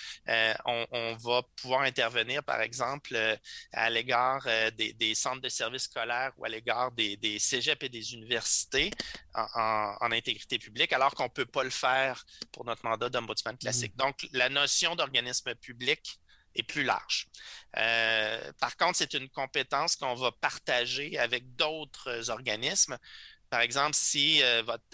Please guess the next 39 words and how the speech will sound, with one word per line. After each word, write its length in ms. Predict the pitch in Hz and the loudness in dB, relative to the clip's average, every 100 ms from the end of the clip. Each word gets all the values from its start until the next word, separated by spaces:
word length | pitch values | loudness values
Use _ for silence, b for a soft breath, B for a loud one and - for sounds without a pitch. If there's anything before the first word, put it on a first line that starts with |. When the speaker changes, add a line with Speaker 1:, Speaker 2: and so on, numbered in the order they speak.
| - | -12
Speaker 1:
puis 100 | - | -8
on 100 | 113 110 | -8 -4
va 80 | 110 | -4
revenir 260 | 113 120 | -2 0
sur 140 | - 127 | 0 0
la 80 | |
notion 260 | 117 107 127 | 0 0 -2
d'acte 260 | 120 117 117 | -2 -4 -4
répréhensible, 560 | 110 - 113 107 202 165 | -6 -6 -2 0 0 0
là, 80 | 131 | -2
mais 140 | 117 | 2
si, 260 | - - - | 2 4 2
si 140 | 139 | 2
votre 160 | 135 127 | 0 0
divulgation 760 | 135 135 135 120 110 143 147 | -2 -2 2 2 2 0 -4
vise 300 | 127 139 143 | 0 0 0
une 160 | 135 120 | -4 -6
municipalité, 800 | 123 117 - 110 110 - 139 185 B B B - | -4 0 0 0 -4 -2 -2 -4 B B B 2
ben, 180 | 120 123 135 - | 4 4 0 -2
c'est 240 | - 143 | 0 2
plus 260 | 131 151 147 | 0 -2 0
la 80 | |
commission 400 | 117 131 131 143 | 0 -2 -2 -4
municipale 580 | 139 123 - - 127 131 | -6 -4 -4 0 2 0
qui 140 | - 117 | -4 -10
va 100 | 110 | -10
traiter 440 | - 139 123 143 123 | -4 0 0 0 -2
cet 260 | - 117 | -2 -2
aspect-là. 400 | 113 - 110 104 | -4 -4 -6 -4
Donc, 180 | 113 131 | -2 -2
on 240 | 139 127 135 | 0 0 2
est, 200 | 156 156 | 2 2
on 100 | 131 | 0
est 80 | 143 | -2
quelques 460 | - 190 185 156 | 0 0 0 -2
autorités 600 | 139 123 120 117 - 143 | 0 -2 -4 -6 -4 -2
à 40 | 117 | -2
se 160 | - | -2
séparer, 600 | 107 135 - 110 113 127 | -2 -2 0 -2 -2 -6